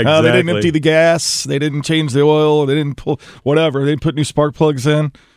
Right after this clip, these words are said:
Speaker 1: It's all, it's all got maintenance. It's all gotta be looked at and checked out. So it's what we're here for.
Speaker 2: Yeah. So, you know, another thing I urge, especially in times like these, kinda looking at that,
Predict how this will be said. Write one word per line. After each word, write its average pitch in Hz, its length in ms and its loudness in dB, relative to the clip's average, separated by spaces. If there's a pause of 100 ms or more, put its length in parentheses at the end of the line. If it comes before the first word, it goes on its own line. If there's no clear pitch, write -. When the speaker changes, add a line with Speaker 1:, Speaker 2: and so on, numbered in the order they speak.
(320)
Speaker 1:
It's - 160 -2
all, 147 260 2
it's 143 140 -2
all 147 160 2
got 139 180 -4
maintenance. 127 440 -4
It's - 100 -4
all 139 140 2
gotta 135 240 -2
be 139 80 -2
looked 135 260 -4
at 131 160 0
and 117 100 -4
checked 127 300 -4
out. 120 240 -4
So 123 300 -2
it's - 100 -16
what 196 100 2
we're 165 100 2
here 147 100 2
for. 123 260 -6 (180)
Speaker 2:
Yeah. 107 280 2
So, 143 480 0 (1040)
you 127 120 -2
know, 131 160 2
another 151 300 0
thing 131 260 -2
I 113 140 -2
urge, 113 480 -2
especially 120 640 -2
in 95 80 -4
times 104 380 -4
like 95 240 -4
these, 104 420 -6
kinda 104 240 -4
looking 104 340 -4
at 95 180 -6
that, 98 280 -4